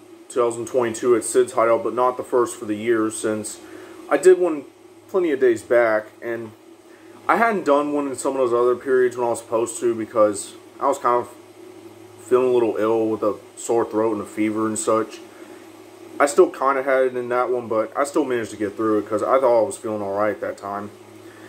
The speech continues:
And I'm feeling well for the most part now, so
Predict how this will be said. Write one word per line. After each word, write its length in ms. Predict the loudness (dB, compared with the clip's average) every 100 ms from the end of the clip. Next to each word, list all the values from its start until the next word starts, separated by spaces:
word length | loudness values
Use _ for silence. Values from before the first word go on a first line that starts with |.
| -20 -12
And 240 | -4 -4 -4 -2
I'm 140 | -2 4
feeling 220 | 4 4
well 160 | 2
for 100 | 0
the 40 | -2
most 280 | -2 -2 0
part 200 | -2 0
now, 340 | -2 0 -2
so 380 | -2 0 0